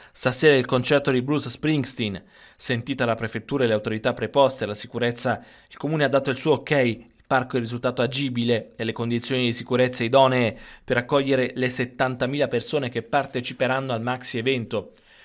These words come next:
Tra i comuni più colpiti della Brianza, Seregno, ventidue persone sono state evacuate da due palazzine di via Edison, danneggiate dalla caduta di alcune tettoie.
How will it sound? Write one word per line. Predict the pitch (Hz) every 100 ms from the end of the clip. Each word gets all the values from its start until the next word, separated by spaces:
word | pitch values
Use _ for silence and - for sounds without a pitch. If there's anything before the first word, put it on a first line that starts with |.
| _
Tra | 123
i | 120
comuni | 143 147
più | 139 143
colpiti | 143 127 160 139
della | 127 127
Brianza, | 123 135 131 123 127 123
Seregno, | - - 127 131 120 117 117 - - - -
ventidue | 123 139 135 127 135 147
persone | 147 120 - 143
sono | 113 113
state | 107 120 120
evacuate | 110 - 123 113 110
da |
due | 110 117
palazzine | 117 110 104 - 117
di | 110
via | 113 117 123
Edison, | 127 113 113 107 104 - -
danneggiate | 117 113 117 113 131 117 117
dalla | 113 107 107
caduta | - 117 113
di | 110
alcune | 104 - 117
tettoie. | 104 107 127 127 110 101